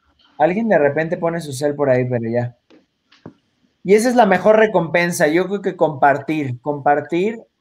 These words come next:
eh, nos ha llevado a, a hacer amistades. Antes era hasta mal visto coleccionar, ¿no? Robert, que tiene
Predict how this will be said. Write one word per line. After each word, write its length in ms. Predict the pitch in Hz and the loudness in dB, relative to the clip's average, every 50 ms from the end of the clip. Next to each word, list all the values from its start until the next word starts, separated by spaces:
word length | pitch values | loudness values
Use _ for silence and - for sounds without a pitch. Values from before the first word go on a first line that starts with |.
| _ _ _ | _ _ _
eh, 840 | - 160 156 147 143 143 139 139 139 135 135 131 131 131 127 131 135 139 | -8 -4 -2 -2 -2 0 -2 -2 -2 -2 -2 -2 -2 -2 -2 -4 -4 -4
nos 240 | 143 143 139 - | -4 -6 -2 0
ha 80 | 175 160 | 0 0
llevado 580 | 165 170 170 165 165 160 160 165 175 180 175 170 | 2 2 0 2 4 4 4 4 4 4 4 4
a, 220 | 156 143 131 123 107 135 | 4 4 2 0 -2 -2
a 60 | 135 | -4
hacer 240 | 135 - 170 156 160 | -2 0 0 2 2
amistades. 720 | 156 143 135 127 127 - - 143 143 156 156 151 147 147 | 0 0 -4 -8 -4 -2 0 0 0 0 0 -2 -2 0
Antes 480 | 180 190 202 196 226 226 214 214 - - _ _ _ _ _ _ | 0 0 0 0 0 0 0 -2 -6 -12 _ _ _ _ _ _
era 180 | 160 175 202 214 | 2 4 4 4
hasta 220 | 208 214 - 170 | 4 2 0 2
mal 260 | 165 170 175 175 170 | 2 4 4 4 2
visto 380 | 170 175 180 175 - - 185 - | 2 0 -2 -2 -2 -2 -2 0
coleccionar, 680 | 151 143 139 135 131 131 - 147 143 160 165 156 143 147 | 0 0 0 -2 -4 -6 -8 -4 -2 0 0 0 -2 -2
¿no? 160 | 156 170 170 | -2 -2 2
Robert, 400 | 165 175 185 196 208 208 208 208 - | 4 4 4 4 4 2 0 -2 -4
que 100 | 170 139 | -6 -6
tiene 540 | 139 - 160 165 175 175 175 160 120 110 | -4 -6 -8 -6 -4 -4 -4 -4 -6 -10